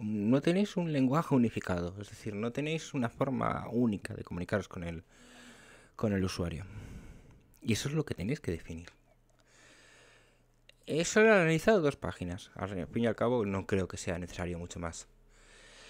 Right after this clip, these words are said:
Eh, existen, podéis utilizar un poquito, si s-, tenéis bastante conocimiento sobre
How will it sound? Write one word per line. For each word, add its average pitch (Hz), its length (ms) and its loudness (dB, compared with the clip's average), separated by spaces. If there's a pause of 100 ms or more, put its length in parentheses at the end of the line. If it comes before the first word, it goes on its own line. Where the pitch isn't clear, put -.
(440)
Eh, 131 500 4 (260)
existen, - 800 -4
podéis 107 380 -2
utilizar 123 400 -6
un 113 120 -6
poquito, 101 560 -8
si - 240 -10
s-, - 420 -12
tenéis 123 300 -4
bastante 143 380 -6
conocimiento 107 640 -6
sobre 90 1000 -6